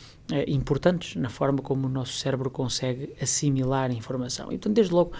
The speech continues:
uma consequência é esta, é uma diminuição na capacidade de memória e de aprendizagem em todos os sujeitos, eh, testados. Pronto, sobretudo, evidentemente, há aqui uma relação direta: quanto maior é o consumo,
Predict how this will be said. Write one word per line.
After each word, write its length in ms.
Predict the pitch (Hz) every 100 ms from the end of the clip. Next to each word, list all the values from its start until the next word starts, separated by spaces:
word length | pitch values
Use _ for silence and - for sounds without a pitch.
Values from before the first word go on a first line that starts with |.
| - -
uma 220 | 180 165
consequência 840 | 143 147 127 - - 143 139 151 143 226 - - -
é 220 | 135 113
esta, 360 | 113 - 151 -
é 140 | 165 160
uma 220 | 165 143
diminuição 560 | 135 131 127 - 139 139 - -
na 180 | 160 156
capacidade 640 | 156 147 131 143 135 120
de 180 | 127 151
memória 720 | 151 147 143 147 170 170 165 -
e 180 | 202 185
de 120 | 156
aprendizagem 720 | 147 139 135 123 131 131 139 - - - - -
em 200 | 170 156
todos 520 | - 156 147 135 147
os 100 | -
sujeitos, 680 | - 123 127 123 - - - - -
eh, 260 | 131 131 131 -
testados. 540 | - - 110 - - - - -
Pronto, 200 | - - -
sobretudo, 400 | 127 117 208 208 - - -
evidentemente, 500 | 147 127 127 139 131
há 40 |
aqui 120 | 123 135
uma 140 | 123
relação 320 | 120 120 -
direta: 340 | 135 127 - -
quanto 260 | - -
maior 280 | 131 135 127
é 40 |
o 60 | 123
consumo, 400 | 151 139 180